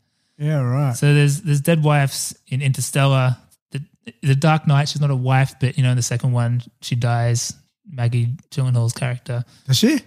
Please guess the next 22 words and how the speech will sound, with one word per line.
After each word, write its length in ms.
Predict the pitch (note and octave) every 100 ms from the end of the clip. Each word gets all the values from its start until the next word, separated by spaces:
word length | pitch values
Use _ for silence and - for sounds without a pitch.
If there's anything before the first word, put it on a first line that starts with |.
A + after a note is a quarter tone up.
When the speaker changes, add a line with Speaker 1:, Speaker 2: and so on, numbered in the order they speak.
| _ -
Speaker 2:
Yeah. 300 | C3+ B2 A#2
Speaker 1:
S- 500 | - - - - - - - - - _ _ _
Speaker 2:
<laughs> 140 | A#3+ - A#5+ A#5+ G#5 - G#3 D3 - - _
Inception, 760 | C3+ - D#3+ D3+ - D3+ C#3+ C#3
The 60 |
Prestige, 520 | - D3 C#3+ D3+ C#3+
I 100 | C#3+
haven't 180 | B2 B2
seen, 320 | - B2 A#2+ A#2+
but 100 | A#2+
apparently 380 | A#2+ A#2+ B2
it 80 | A#2+
happens. 440 | B2 A#2 B2 A#2 - _ _ _ _ -
And 140 | C#3
in 140 | D3 C#3+
this 240 | F#3 -
one 220 | D3+ G#2+
Speaker 1:
You 140 | - A#3+
haven't 120 | B3+
seen 160 | A#3
The 80 | G#3
Prestige? 680 | - G3 - F#3 C4 D4